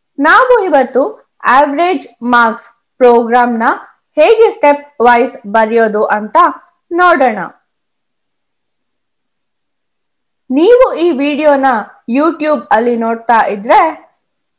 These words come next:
ನಮ್ website ಕಲಿಯೋಣ ಡಾಟ್ ಕಾಮ್ ನ visit ಮಾಡಿ. ಅಲ್ಲಿ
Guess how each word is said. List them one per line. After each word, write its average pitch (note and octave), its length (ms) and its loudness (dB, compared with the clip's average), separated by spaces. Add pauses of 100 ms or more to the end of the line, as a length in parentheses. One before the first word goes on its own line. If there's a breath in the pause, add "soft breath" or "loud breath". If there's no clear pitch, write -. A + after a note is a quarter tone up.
(120)
ನಮ್ C#4 160 0 (160)
website A3+ 480 0 (300)
ಕಲಿಯೋಣ C4+ 440 2 (240)
ಡಾಟ್ A3+ 220 -2 (100)
ಕಾಮ್ G3+ 240 0 (280)
ನ D4+ 180 -2
visit B3+ 400 0
ಮಾಡಿ. D#4 280 0 (1500)
ಅಲ್ಲಿ D4 340 0